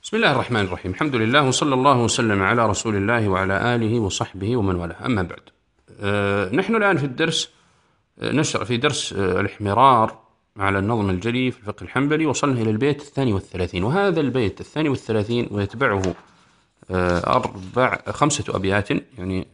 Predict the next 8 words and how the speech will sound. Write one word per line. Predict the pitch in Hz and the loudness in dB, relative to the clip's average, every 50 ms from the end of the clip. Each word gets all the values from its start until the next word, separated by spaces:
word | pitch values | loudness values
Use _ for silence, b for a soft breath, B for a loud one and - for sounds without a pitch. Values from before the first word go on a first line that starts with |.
| _ - - | _ -8 -4
هنا | 120 110 95 | -2 -2 -2
خمسة | - - 123 120 - 104 - | 0 0 -2 -2 -2 -6 -8
أت-، | - 95 - - _ | -10 -12 -14 -14 _
أبيات | - 98 95 95 95 92 92 - - - - _ _ _ b b b b b b b b b b b b b b b b b b b _ _ _ | -8 -4 -2 0 0 0 -2 -4 -8 -8 -10 _ _ _ b b b b b b b b b b b b b b b b b b b _ _ _
في | - 104 98 | -6 -6 -6
باب | 95 107 127 143 156 170 175 175 - - - - | 0 2 4 4 6 6 4 4 2 -2 -4 -4
القصر | 110 - - 135 131 - 131 120 - - _ _ _ _ _ - | -4 2 2 2 4 4 0 0 -2 -4 _ _ _ _ _ 2
والجمع. | 113 110 95 95 90 78 | 2 2 4 4 0 -2